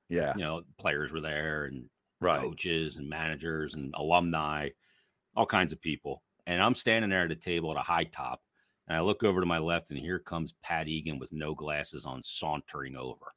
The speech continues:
Speaker 1: I saw the pictures. He was actually wearing a dress shirt,
Speaker 2: Yep.
Speaker 1: unbuttoned, with no tie and no glasses. Looks like a totally different guy
Speaker 2: Yeah.
Speaker 1: than,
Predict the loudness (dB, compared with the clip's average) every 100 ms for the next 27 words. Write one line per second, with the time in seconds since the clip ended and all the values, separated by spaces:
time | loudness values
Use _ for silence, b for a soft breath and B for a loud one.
0 | 0 2 4 4 6 6 6 2 2 2
1 | 2 -4 0 2 6 6 6 6 6 6
2 | 6 6 2 2 2 2 0 2 2 2
3 | -2 -2 2 6 8 8 6 0 0 4
4 | 4 4 4 6 6 4 0 -6 B B
5 | B 0 6 10 10 8 8 8 6 0
6 | -2 2 4 8 6 6 6 8 8 8
7 | 8 6 4 6 8 8 6 -2 B B
8 | 2 6 10 10 10